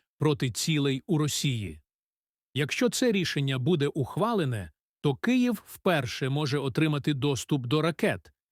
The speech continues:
які раніше Вашингтон відмовлявся передавати навіть через канали нато. Тим часом у Вашингтоні готується новий раунд переговорів.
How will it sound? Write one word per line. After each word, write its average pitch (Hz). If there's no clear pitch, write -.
які 139
раніше 143
Вашингтон 143
відмовлявся 139
передавати 139
навіть 139
через 151
канали 135
нато. 107
Тим 185
часом 165
у 151
Вашингтоні 151
готується 139
новий 139
раунд 135
переговорів. 156